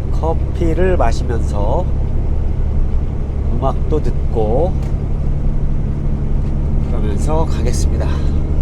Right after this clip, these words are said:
제가 좋아하는 음악. 지금 운전한 지 한 시간 반 조금 지났는데요. 제가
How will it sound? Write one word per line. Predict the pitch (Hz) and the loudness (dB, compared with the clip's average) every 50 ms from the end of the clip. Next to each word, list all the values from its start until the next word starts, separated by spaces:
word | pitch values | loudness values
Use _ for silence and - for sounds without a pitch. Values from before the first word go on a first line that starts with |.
| - - - - - - - - - - - - - - - - - - - - - - - - - - - - - - - - - - | 2 2 0 0 -2 -2 0 0 0 0 2 2 0 0 2 0 0 0 -2 -2 -2 -2 -2 -2 0 0 0 0 0 0 0 0 -2 -2
제가 | - - - - | -2 -2 -2 -2
좋아하는 | - - 92 95 104 107 107 - - 98 | -2 -2 -2 -2 -2 -2 -2 -2 -2 -2
음악. | - 101 104 104 98 98 104 127 151 143 - - - - - - - - - - - - - - - - - - - - - - - - - - - - - - - - - - - - - - - - - - - - - - - - - - - - - - - - - - - - - - - - - - - - - - - - - - - - - - - - - - - - - - - - - - - - - - - - - - - - - - - - - | 0 0 0 0 0 0 0 0 0 0 0 0 0 -2 -2 -4 -2 -2 0 0 0 0 -2 -4 -4 -4 -2 0 0 0 0 0 -2 -2 -2 -2 -2 0 0 0 0 0 -2 -2 -2 -2 -4 -4 -4 -4 -4 -4 -2 -4 -2 -2 -2 -2 -2 -2 -2 -4 -4 -4 -4 -2 -2 -2 -2 0 0 0 0 0 0 -2 -2 -2 -2 -2 0 0 0 0 0 0 0 0 -2 -2 -2 -4 -4 -2 -2 -2 -2 -2 -2 -2 -2 -2 -2 -2 -2 -2 -2 -2 -2 -2 -4 -4 -4 -4 -2
지금 | - 147 160 175 175 165 151 | -2 -2 0 0 0 -2 -2
운전한 | 147 147 151 170 170 170 165 165 160 151 | -2 -2 0 0 0 0 -2 -4 -4 -2
지 | - 175 175 175 175 175 175 - - - - - - | 0 0 2 2 2 2 2 2 0 0 0 0 0
한 | - - - | 0 0 -2
시간 | - - - 185 175 - | -2 -2 -2 -2 -2 -2
반 | - - 143 143 151 151 - | -2 -2 -2 -2 -2 -2 -2
조금 | - 170 - - 147 | -2 0 0 0 0
지났는데요. | - - 135 - 139 127 127 120 117 123 143 170 156 156 156 - - - - - - - - - - - - - - - - - - - - - - - - | 0 0 0 0 -2 -2 -2 -2 0 0 0 0 0 -2 -2 -2 -2 -2 -2 -2 -2 -4 -4 -2 -2 -2 -2 -2 -2 -2 -2 -4 -4 -4 -4 -4 -4 -2 -2
제가 | - 139 139 151 151 151 151 151 143 135 131 | -2 -2 0 0 0 2 2 2 2 0 0